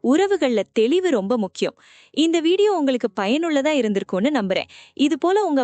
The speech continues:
வாழ்க்கையில நடந்திருந்ததுன்னா, அதை கமெண்ட்ல சொல்லுங்க, நாம விவாதிப்போம்.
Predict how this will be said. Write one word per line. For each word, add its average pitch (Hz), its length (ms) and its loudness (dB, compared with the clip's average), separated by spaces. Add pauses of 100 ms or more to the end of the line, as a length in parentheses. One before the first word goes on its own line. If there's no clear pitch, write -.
வாழ்க்கையில 285 500 -2
நடந்திருந்ததுன்னா, 208 680 0 (160)
அதை 208 140 -4 (100)
கமெண்ட்ல 262 460 -2
சொல்லுங்க, 180 280 -2 (140)
நாம 226 260 0
விவாதிப்போம். 190 540 -2